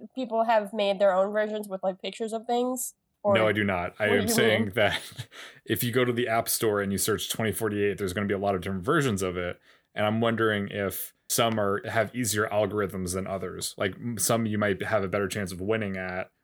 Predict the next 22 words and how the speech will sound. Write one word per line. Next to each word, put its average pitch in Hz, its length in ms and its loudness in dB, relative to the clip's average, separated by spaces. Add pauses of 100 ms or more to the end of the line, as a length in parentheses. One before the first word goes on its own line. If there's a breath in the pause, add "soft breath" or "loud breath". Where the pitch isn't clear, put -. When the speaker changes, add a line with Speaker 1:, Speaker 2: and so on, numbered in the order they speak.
Speaker 2:
whereas 104 240 0
others 101 400 0
might 92 200 0
be 92 280 -6
more 95 420 -2
random 95 400 -4
and 92 140 -6
more 92 340 -4
difficult 92 440 -6
to - 80 -8
win. - 240 -14 (320)
Speaker 1:
I 233 40 -4
mean, 247 100 0
that 233 300 2
makes 247 240 0
sense. 202 420 2
I 196 80 -2
feel 220 220 -4
like 190 240 2
the 202 180 -4
original 196 540 0
version 185 520 -4